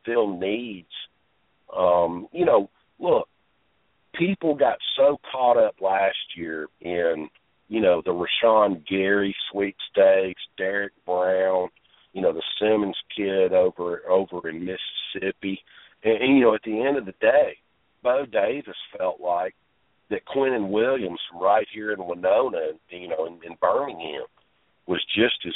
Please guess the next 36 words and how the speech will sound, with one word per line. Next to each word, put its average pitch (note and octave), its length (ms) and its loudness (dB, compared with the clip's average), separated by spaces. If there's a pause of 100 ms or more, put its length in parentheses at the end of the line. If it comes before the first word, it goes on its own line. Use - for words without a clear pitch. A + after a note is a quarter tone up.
(100)
good A#2 280 2
as A2+ 120 -4
all G#2+ 320 6
of C2+ 380 -8
them. - 100 -14 (480)
So, G#2+ 240 6 (400)
you C3+ 80 -2
know, B2 80 2
just D3+ 260 0
because F#3+ 400 2
what D3+ 200 0 (120)
you B2+ 200 -4
read C#3 300 0
on C3 260 2
the G2+ 80 0
internet G#2+ 680 2 (460)
and, F#2+ 260 0
and, G2 220 -4
you G2 60 2
know, F#2 140 4 (140)
stuff A2+ 400 4
that - 180 -14
you A2 100 -14
get A#2 140 -2
upset A2 520 2
about, D#2+ 420 -2 (420)
you C3+ 60 -8
know, A#2+ 160 2
people D3+ 280 0
need C3+ 200 0
to G#2 80 -6
realize G2+ 560 2 (100)
that G#2+ 100 -10
the - 60 -20 (120)
coaching D3+ 340 0 (100)
staff G#2+ 380 4